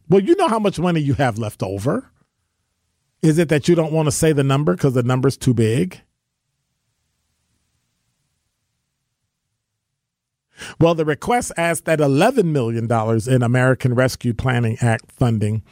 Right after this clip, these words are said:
that was originally allocated for but not spent on the Wisconsin Shares Child Care Subsidy Program be put towards child care accounts. Like, at what point, how much money are you gonna put in this program?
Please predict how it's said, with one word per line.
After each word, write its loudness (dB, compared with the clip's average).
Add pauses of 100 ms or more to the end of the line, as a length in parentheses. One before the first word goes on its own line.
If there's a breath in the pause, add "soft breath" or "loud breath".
(280 soft breath)
that 4
was 2
originally 0
allocated 0
for 2
but -2
not 0
spent -2 (120)
on 0 (360 soft breath)
the 2
Wisconsin 0
Shares 0
Child -2
Care 0
Subsidy 0
Program -2
be 2
put 0
towards -2 (600 soft breath)
child -2
care -4
accounts. -8 (300)
Like, 2
at 0
what 0
point, -4
how -2
much 0
money 0
are 2
you 2
gonna 0
put 0
in 0
this -4
program? -4